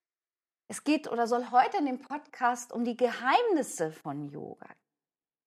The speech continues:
Und das ist eben, äh, die Verbindung nochmal des Yogas, die über das Körperliche und die Bewegung hinausgeht. Was ich ganz positiv finde, dass ich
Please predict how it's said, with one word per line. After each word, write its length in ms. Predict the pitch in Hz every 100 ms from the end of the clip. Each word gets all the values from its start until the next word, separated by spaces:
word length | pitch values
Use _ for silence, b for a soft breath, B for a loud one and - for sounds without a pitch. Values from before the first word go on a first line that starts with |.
| _ _ _ _ _ -
Und 80 | 190
das 160 | 214 277
ist 140 | 294
eben, 440 | - 247 233 233
äh, 440 | 214 - - - 196
die 100 | 214
Verbindung 680 | 220 185 202 220 262 277 -
nochmal 320 | 247 247 226
des 260 | 233 - -
Yogas, 640 | 220 226 220 220 220 - - _ 208
die 120 | 202
über 360 | 202 202 202 - - -
das 180 | 196 202 _ -
Körperliche 680 | 190 220 254 233 233 - 233
und 180 | 196
die 60 | 208
Bewegung 560 | 185 175 180 185 208 226
hinausgeht. 960 | 311 285 185 151 175 - _ - - _ _ _ _ _ _ _ _ _ _ _ _ _ _ _ _ _ _ _ 196
Was 160 | 240
ich 240 | - 403 -
ganz 280 | 370 339
positiv 680 | - 339 330 339 - 294 -
finde, 600 | - 294 285 285 277 262
dass 340 | 247 247 - -
ich 400 | - 254 - -